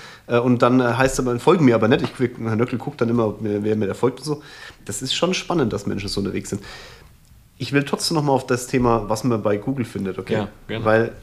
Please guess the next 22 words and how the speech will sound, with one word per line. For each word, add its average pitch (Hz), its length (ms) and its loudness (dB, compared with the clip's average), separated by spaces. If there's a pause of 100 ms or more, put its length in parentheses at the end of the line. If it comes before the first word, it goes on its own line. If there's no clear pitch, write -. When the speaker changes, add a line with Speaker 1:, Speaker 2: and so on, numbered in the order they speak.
(100)
Speaker 1:
was 113 200 0
ich 165 160 -6
witzig 180 260 -4
finde, 143 260 0
ist, - 220 -6
also 120 160 0
wenn 131 140 6
jemand 151 320 4 (120)
zu - 120 -2
mir 165 180 2
kommt 156 260 2
und 123 120 4
mir 135 100 4
versucht 143 420 -4
zu 117 120 -2
erklären, 117 480 2
wie 127 60 0
ich 127 120 -4
etwas - 240 -6
zu - 100 -12
tun 107 220 -8
hab, 90 140 -8